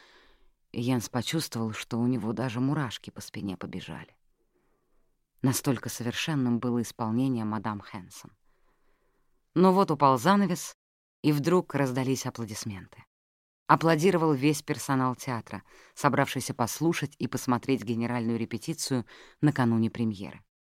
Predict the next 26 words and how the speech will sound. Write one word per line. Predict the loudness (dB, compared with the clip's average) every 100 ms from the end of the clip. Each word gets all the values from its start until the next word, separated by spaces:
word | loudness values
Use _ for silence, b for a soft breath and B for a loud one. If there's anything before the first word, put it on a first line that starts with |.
| _ _ _ _ _
"Нет, | 4 6 4
вы | 0
слышали | -2 0 2 2 2
такое?" — | -2 -2 -2 -2 -4 -12 _ _ _ _ -4
восхищенно | -4 -2 -2 2 2 2
воскликнул | -2 -4 -6 -4 -2
Йенс — | 0 0 0 -4 b b b b -2
повернувшись | 2 4 4 2 -2 -6
к | -8
Саймону, | -2 0 2 0 -2
который | -4 -2 0 2
уже | 2 0
упаковал | -2 -2 -4 0 2 0
свою | -2 -4
скрипку | -4 -6 -6 -6 -10
в |
футляр | -8 -6 -2 -4 -6 B B B B
и | 2
приготовился | 4 4 6 6 6 2
в | -4
числе | -4 0 0 2
первых | 2 2 2 0
ретироваться | -2 0 2 6 4 2 -4
из | -6
оркестровой | -6 -10 -6 -2 0 2
ямы, | 4 4 4